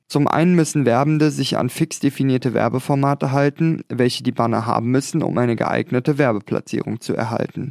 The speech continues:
Diese werden in den zugehörigen Kampagnen eingebucht.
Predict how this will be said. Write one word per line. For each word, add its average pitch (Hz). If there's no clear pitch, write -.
Diese 202
werden 143
in 147
den 127
zugehörigen 123
Kampagnen 143
eingebucht. -